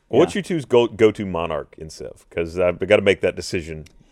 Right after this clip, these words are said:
Speaker 1: before I start.
Speaker 2: I always tend to play humans and then Americans. I tend to play whatever I am.
Speaker 1: Uh-huh.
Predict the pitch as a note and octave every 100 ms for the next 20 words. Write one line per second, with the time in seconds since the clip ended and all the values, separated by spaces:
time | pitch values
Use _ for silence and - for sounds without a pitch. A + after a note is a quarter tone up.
0 | _ F2 G#2 E2 - E2+ F3+ C4 B3 B3
1 | - F#3 E3+ - D#3+ D3+ C3 - E3+ E3+
2 | F3 F#3+ F#3+ - - _ _ _ _ -
3 | C#3+ C#3+ C3 C#3+ D3+ D3+ C3+ G#2+ A#2+ -
4 | E3 D#3 D#3+ C#3 C#3+ B2+ - G#2+ C#3 C3+
5 | C#3 A2 E2+